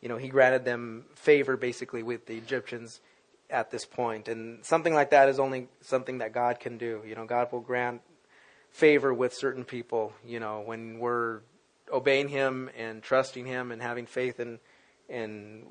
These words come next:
what he wants to do in our lives. And that's even what's happening here.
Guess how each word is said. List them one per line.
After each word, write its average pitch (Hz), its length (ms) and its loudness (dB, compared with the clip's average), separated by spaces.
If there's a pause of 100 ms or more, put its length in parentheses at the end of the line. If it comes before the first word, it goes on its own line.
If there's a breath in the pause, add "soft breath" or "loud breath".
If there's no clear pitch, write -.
what 127 280 0
he 123 80 -6
wants 117 240 -6
to 120 60 -12
do 120 180 -4
in 120 40 -4
our 113 140 -2
lives. 117 420 2
And 110 200 -8 (1400)
that's 131 320 2
even 123 220 -8
what's 117 160 -10
happening 113 420 -4
here. 110 340 -10